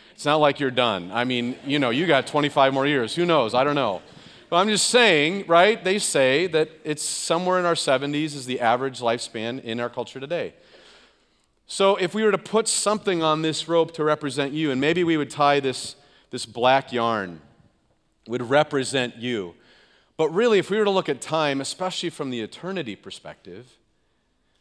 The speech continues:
this would actually need to represent the whole of not just American history, but the whole of mankind. When you start to look at the scope of eternity and, and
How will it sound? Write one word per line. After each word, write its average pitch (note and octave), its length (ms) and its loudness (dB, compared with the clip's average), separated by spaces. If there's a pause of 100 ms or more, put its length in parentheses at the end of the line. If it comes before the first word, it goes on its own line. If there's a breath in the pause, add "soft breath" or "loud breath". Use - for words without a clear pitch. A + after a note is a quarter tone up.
(140)
this - 580 -2
would C3+ 160 -4
actually C#3+ 300 0
need C#3+ 160 -4
to C3 80 -4
represent B2 640 -4
the A#2 100 -8
whole G#2+ 640 -6 (720)
of A2 540 -4
not B2+ 280 -6
just - 360 -10
American A#2 380 -8
history, B2 320 -12
but G2 80 -14
the G#2+ 80 -18
whole G#2+ 180 -10
of G2 80 -10
mankind. F#2 720 -14 (1400)
When E3+ 260 -4
you F#3+ 80 0
start A3+ 380 4
to G#3+ 80 -4
look F#3+ 260 -2
at F#3 80 -6
the E3+ 100 -6
scope G3 540 -2
of D#3+ 100 -6
eternity D#3 720 -4
and, C#3+ 320 -6
and C#3+ 400 -2